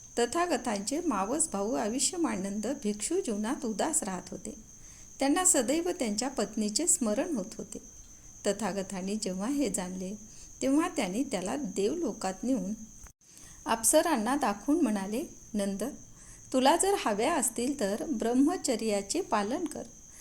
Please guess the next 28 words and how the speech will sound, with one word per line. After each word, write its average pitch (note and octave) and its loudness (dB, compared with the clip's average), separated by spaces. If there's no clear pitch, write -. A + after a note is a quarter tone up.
त्याची A#3 4
जामीन B3 4
मी A#3 2
घेतो." - -8
भिक्षूंना G3 -2
जेव्हा G3+ -2
हे D4 2
कळले, G#3 -2
तेव्हा E4 4
ते F4+ 0
नाना A3+ 4
प्रकारे G3+ 0
नंदास A3 2
लज्जित A3 0
करू F3+ -4
लागले. F#3 -6
"आयुष्यमान G3+ -2
नंद G3+ -2
अप्सरांच्या G#3 0
लोभापोटी A3+ -2
चाकरी G#3+ 0
करीत G3 -4
आहे. F#3+ -6
अप्सरांनी D4 4
त्याला B3 0
खरेदी B3 0
केले G#3 -2
आहे." F#3+ -4